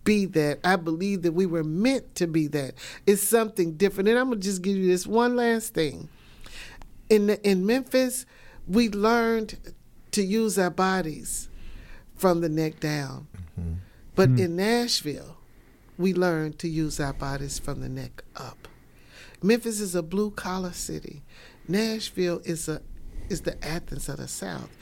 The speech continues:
Speaker 1: It's an educational place. You learn to be intellectual. You learn to negotiate at the tables. The way we handled the civil rights movement, it was people coming to the table,
Speaker 2: Mm-hmm.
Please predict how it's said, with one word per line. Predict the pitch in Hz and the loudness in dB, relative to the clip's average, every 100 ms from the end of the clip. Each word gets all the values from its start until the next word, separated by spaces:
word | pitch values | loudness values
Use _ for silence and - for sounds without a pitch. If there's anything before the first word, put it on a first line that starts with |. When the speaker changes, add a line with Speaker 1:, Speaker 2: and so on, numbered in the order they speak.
| - - - | -20 -10 -6
Speaker 1:
It's | 160 | -6
an | - - | -6 -6
educational | 160 - - 170 170 - - - - - | -6 -6 -8 -4 -4 -4 -8 -12 -16 -14
place. | - - - - - - - - | -14 -12 -12 -14 -16 -20 -20 -8
You | 170 180 | -2 0
learn | 185 196 185 185 | 0 0 -2 -6
to | - 151 | -8 -8
be | 147 143 - | -8 -10 -6
intellectual. | 160 - 139 147 147 - 147 | -6 -6 -8 -8 -8 -8 -6
You | 156 | -4
learn | 165 180 185 185 175 | -2 0 0 -2 -4
to | 151 | -8
negotiate | 147 147 160 160 - - 87 90 - - - - | -8 -6 -4 -4 -6 -8 -8 -8 -12 -16 -16 -6
at | 165 - | -6 -4
the | 156 | -6
tables. | 185 156 139 113 - - - - - | -2 0 -2 -6 -10 -12 -18 -12 -2
The | 165 | 2
way | 190 196 | 4 2
we | 202 | -2
handled | 196 208 196 180 | -4 -2 -2 -4
the | 180 | -4
civil | 175 - 208 190 175 | -4 -2 -2 -4 -4
rights | 190 196 190 190 | -4 -4 -6 -6
movement, | 185 180 - - - - - - - - - | -6 -6 -10 -12 -14 -20 -20 -20 -20 -12 -4
it | 202 | -2
was | 202 196 - - - - - | -2 -2 -6 -14 -14 -12 -4
people | - 220 - 170 | -2 -2 -2 -4
coming | 196 180 175 | -2 -4 -4
to | 190 | -4
the | 170 | -6
table, | 165 - 190 185 - - - | -8 -8 -6 -6 -8 -12 -10
Speaker 2:
Mm-hmm. | 85 - | -10 -8